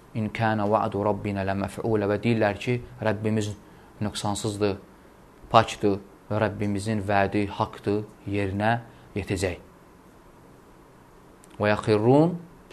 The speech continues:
lil-əzqan yabkun və yaziduhum xuşua. Və deyir, üzü qoyulu gedirlər səcdəyə, ağlayırlar və bu onların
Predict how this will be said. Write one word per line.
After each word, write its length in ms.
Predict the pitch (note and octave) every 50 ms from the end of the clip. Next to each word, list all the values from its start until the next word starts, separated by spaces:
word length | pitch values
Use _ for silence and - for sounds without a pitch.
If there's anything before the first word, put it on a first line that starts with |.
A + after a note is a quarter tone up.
| - - - - - - -
lil-əzqan 760 | G#2+ G#2+ - A2 A2 - - - - B2 C#3 D#3 E3 D#3 B2 A2+
yabkun 520 | A#2 A#2 A2+ A2+ - - - D#3+ F3 D#3+
və 160 | C3+ C3 B2+ A#2
yaziduhum 480 | G#2+ A2 C3+ D#3+ D3+ D3 C#3 D3 C#3
xuşua. 460 | - C3 A#2 - - G#2+ F2 C#2 - - - - - - - - - - - - - - - - - - - - - - - -
Və 80 | A#2 A2 G#2
deyir, 280 | A#2+ B2 B2+ A#2 A2+ - - - - -
üzü 180 | - A2 A2+ A#2+ A#2
qoyulu 240 | A#2+ A#2 A#2 A#2+ A#2+
gedirlər 320 | A#2+ A#2+ A#2+ A#2 A2 A2
səcdəyə, 480 | - A2+ G#2 G#2 G#2 A2 A2+ B2+ C#3+ C#3+
ağlayırlar 680 | - A2+ G#2 G#2+ A#2 C3 C#3 C#3+ C#3 C#3 D#3 E3 C3+
və 120 | B2+ A#2+ A#2+
bu 80 | C#3
onların 460 | C#3 C3 B2 A#2 A2+ A#2+ C#3+ D#3+ E3